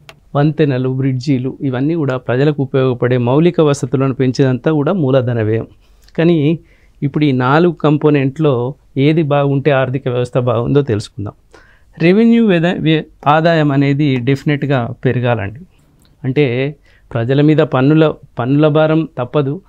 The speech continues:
ఒక్కోసారి ఆర్థిక వ్యవస్థ పెరుగుతున్న కొద్దీ, ఎందుకంటే అంతకుముందున్న విలువతో పోలిస్తే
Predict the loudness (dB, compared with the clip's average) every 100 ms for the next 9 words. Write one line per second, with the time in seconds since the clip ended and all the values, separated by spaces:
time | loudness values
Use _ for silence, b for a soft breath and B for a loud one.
0 | _ _ _ _ -12 -6 -2 0 2 2
1 | 0 0 0 2 2 0 -2 0 -2 -2
2 | -4 -4 -4 0 -2 -2 -8 b b b
3 | -4 0 2 2 2 -2 -2 0 2 2
4 | 4 4 4 4 4 2 2 0 2 0
5 | 0 0 0 -2